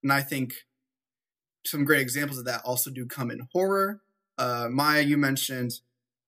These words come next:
very beginning of this that, you know, trying to save someone, but they're already dead. That's in a lot of, like, horror media as well. Just, like, you're trying to kill the demon, like, you know, kill the demon, banish the demon, but it's actually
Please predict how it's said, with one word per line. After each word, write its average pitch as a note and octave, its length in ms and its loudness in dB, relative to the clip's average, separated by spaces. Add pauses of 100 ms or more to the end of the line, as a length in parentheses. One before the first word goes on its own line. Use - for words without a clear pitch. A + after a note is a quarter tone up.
(100)
very C#3+ 220 6
beginning C3+ 440 0
of B2 100 -2
this B2 420 -4
that, A#2 360 -4 (440)
you C3 160 -2
know, A2+ 380 -6 (440)
trying D3+ 220 4
to B2+ 60 -2
save D#3 340 6
someone, D3+ 340 2
but B2 100 -2
they're A#2+ 120 0
already - 240 -4
dead. D#3 440 4 (520)
That's C3+ 200 -2
in B2 60 -10
a A#2+ 80 -6
lot B2 220 2
of, A2+ 100 -6
like, - 140 -12 (160)
horror F3 340 4
media E3 460 4
as B2+ 160 -4
well. C3 280 0
Just, - 220 -2
like, - 220 -14
you're A#2 100 -16
trying C3 340 -2 (100)
to A#2 340 -8 (1040)
kill F3+ 220 2
the E3+ 100 4
demon, D#3 460 6
like, C3 240 -2
you B2 60 -8
know, B2 100 -8
kill D#3+ 200 0
the D#3 80 2
demon, D3 300 2
banish C3+ 300 -2
the C#3 60 -12
demon, C3 440 -4
but B2+ 80 -8
it's A#2+ 140 -8
actually B2 720 -6